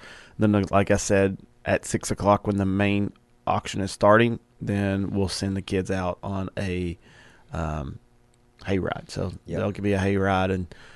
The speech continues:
Speaker 1: um, the parents can just sit there and enjoy the auction and be a part of that. And so we're just excited for that night. It's always a great night. Um, it's a great night of fellowship and coming together and laughter and the family-friendly atmosphere. And,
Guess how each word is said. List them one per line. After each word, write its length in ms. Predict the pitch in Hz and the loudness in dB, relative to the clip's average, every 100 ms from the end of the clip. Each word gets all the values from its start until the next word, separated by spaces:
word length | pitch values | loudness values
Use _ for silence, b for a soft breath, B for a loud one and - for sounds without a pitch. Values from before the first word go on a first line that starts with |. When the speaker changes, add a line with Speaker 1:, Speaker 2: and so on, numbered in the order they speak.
| B - | B -4
Speaker 1:
um, 440 | 95 92 92 - - | -2 0 -2 -6 -10
the 80 | |
parents 440 | - - 90 95 - | -10 -4 -2 -2 -4
can 160 | 90 92 | -4 -2
just 180 | 98 | -2
sit 160 | - 90 | -2 0
there 140 | 95 | 0
and 80 | 95 | 0
enjoy 320 | 92 90 95 | 0 0 0
the 80 | 92 | 2
auction 380 | 92 92 - 95 | 2 0 -4 -8
and 100 | 92 | -4
be 100 | 95 | -4
a 60 | 92 | 0
part 240 | 95 95 | 0 0
of 80 | - | 0
that. 320 | 92 90 - | 0 0 -2
And 160 | 98 87 | -6 -6
so 220 | - 98 | -2 4
we're 120 | 127 | 6
just 160 | 147 135 | 6 2
excited 380 | 120 113 107 104 | 2 4 6 4
for 80 | 101 | 2
that 140 | 95 | 2
night. 160 | 101 101 | 2 2
It's 100 | 120 | 6
always 240 | 117 104 | 6 4
a 60 | 98 | 2
great 320 | 101 104 - | 4 2 4
night. 320 | 101 98 90 B B B B B - | 2 2 0 B B B B B -4
Um, 220 | 90 90 | -2 -2
it's 100 | 95 | -4
a 40 | |
great 260 | 92 98 82 | 0 2 2
night 180 | 95 90 | 0 -2
of 60 | |
fellowship 580 | - 104 95 95 98 92 | 0 4 4 4 0 -2
and 120 | 98 | -2
coming 260 | 90 95 92 | -2 -2 0
together 480 | 92 98 95 95 95 | 0 2 4 6 6
and 120 | 92 | 4
laughter 480 | 92 95 - 98 95 | 6 4 4 0 0
and 100 | 92 | 0
the 40 | 90 | -2
family-friendly 1040 | 98 98 95 92 - - 107 104 101 98 | 0 0 0 -2 -6 -10 -2 0 0 2
atmosphere. 680 | 95 - 95 - 104 101 98 | 0 0 -4 -4 0 2 2
And, 120 | 95 | 0